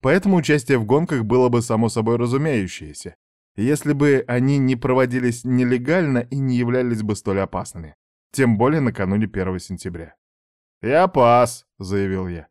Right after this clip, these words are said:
«Отец меня убьёт, если узнает». «Да ладно тебе», продолжал подбивать меня Самсонов. «В первый раз, что ли? Там сегодня такой куш».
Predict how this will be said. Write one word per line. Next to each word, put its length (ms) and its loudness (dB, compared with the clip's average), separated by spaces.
«Отец 380 0
меня 340 2
убьёт, 320 0
если 220 -4
узнает». 520 -2
«Да 180 4
ладно 320 2
тебе», 340 -8
продолжал 520 2
подбивать 500 -2
меня 220 -2
Самсонов. 560 -8
«В 100 -20
первый 320 4
раз, 160 6
что 240 -4
ли? 140 -6
Там 160 2
сегодня 460 2
такой 520 0
куш». 440 -2